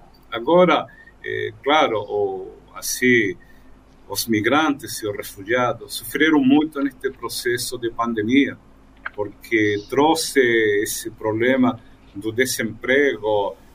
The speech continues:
eh, o problema de moradia. Muitos migrantes foram despejados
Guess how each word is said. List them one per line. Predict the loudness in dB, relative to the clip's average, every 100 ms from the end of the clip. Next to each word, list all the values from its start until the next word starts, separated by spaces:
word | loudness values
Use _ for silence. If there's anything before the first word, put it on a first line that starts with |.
| -10
eh, | -6
o | -6
problema | -4 -2 0 0
de |
moradia. | 0 0 -2 0 2 2
Muitos | 4 4 4 0 -2
migrantes | 4 4 4 2 2 0 -4 -10
foram | -8 -6 -6 -8 -8
despejados | -8 -8 -4 -2 0 2 2 0